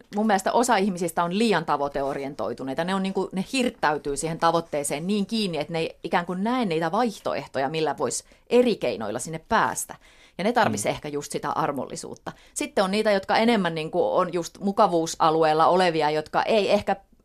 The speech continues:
Speaker 1: ei, joilta puuttuu ehkä sitten sitä tahdonvoimaa, niin he ehkä sit hyötyisikin siitä enemmän, siitä itsensä vähän, niinku,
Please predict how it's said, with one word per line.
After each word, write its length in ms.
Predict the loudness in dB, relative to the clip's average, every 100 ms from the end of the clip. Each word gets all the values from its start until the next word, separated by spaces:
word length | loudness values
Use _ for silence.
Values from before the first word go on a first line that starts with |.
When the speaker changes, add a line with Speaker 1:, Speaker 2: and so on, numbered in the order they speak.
| -2
Speaker 1:
ei, 200 | -2 0
joilta 240 | -2 -2 2
puuttuu 400 | 2 2 0 0
ehkä 220 | 0 -4
sitten 300 | -6 -8 -10
sitä 160 | -4
tahdonvoimaa, 800 | 0 0 0 -2 -2 -2 -2 -6 -8 -20 -20 -12 -10
niin 140 | -8 -2
he 60 | 0
ehkä 240 | 0 0 -6
sit 220 | -4 2
hyötyisikin 480 | 2 2 -4 -4 -4
siitä 360 | -4 -2 0
enemmän, 360 | 0 -2 -6 -6
siitä 260 | -6 -2
itsensä 460 | -4 -4 -6 -6 -6
vähän, 220 | -6 -6 -8
niinku, 340 | -6 -8